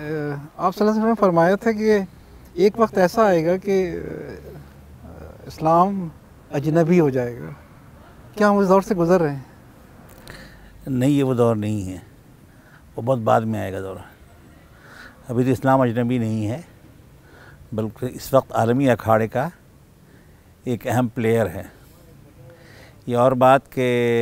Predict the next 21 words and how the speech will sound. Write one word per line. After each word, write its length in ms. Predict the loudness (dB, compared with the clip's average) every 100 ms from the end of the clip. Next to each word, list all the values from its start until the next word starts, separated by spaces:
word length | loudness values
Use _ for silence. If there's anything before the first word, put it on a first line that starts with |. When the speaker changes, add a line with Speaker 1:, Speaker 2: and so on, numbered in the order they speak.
| 0 -2 -4 -8 -16 _ -20 -20 -16
Speaker 2:
इस्लाम 400 | -10 0 2 2
के 60 | 0
जो 120 | 0
हामिलीन 580 | 2 2 2 0 0 0
हैं, 320 | -2 -4 -10 -20 _ -20 -14
अहले 280 | -6 -2 -2
इस्लाम, 420 | -4 -8 -10 -10 -14 -20 -20 -20 -20 -20 -20 -20 -8
वो 240 | 0 0
इस 200 | 0 -2
अखाड़े 340 | -2 2 4 4
में 120 | 2
उतरने 320 | 0 -2 -2
के 120 | -4
लिए 120 | -4 -4
तैयार 500 | -6 -4 -2 -2 -6
नहीं 300 | -12 -10 -10 -10
थे, 120 | -14 -16 -20 -20 _ -20 -20 -20 -20 -20 -20 -12
उतार 280 | -2 2 2
दिए 200 | 2 -4
गए 80 | -4
हैं। 320 | -10 -12 -16